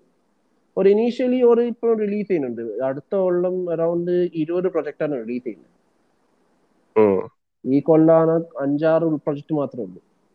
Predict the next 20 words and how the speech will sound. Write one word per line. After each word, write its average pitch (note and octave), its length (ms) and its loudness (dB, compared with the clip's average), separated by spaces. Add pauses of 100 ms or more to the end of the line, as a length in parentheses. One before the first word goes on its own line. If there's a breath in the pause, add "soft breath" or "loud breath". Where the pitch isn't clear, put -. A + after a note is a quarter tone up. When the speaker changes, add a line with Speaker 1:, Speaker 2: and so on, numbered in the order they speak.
(1500)
Speaker 2:
ഉം, A2+ 140 -6
ഉം, A2+ 280 -14
I - 0 -
see. A2 320 -14 (880)
Speaker 1:
Like A#2 340 -6
many, C#3+ 280 6
many F#3+ 340 6 (680)
famous E3 180 2
actors-ിന്റെ F3 680 0
വർക്ക്സ് D3+ 420 -2
ഒക്കെ E3 300 -4 (240)
ഇതിലാണ് C#3+ 300 0
വരുന്നത്. E2 260 -8 (680)
ആപ്പിൾ C#3 240 -2
ടി E3 60 0
വി E3+ 80 2
പ്ലസിലാണ് C3 340 -4
വരുന്നത്. - 1500 -16
Speaker 2:
ആ. G#2 240 -2 (340)
Speaker 1:
ഉം. A#2 180 -14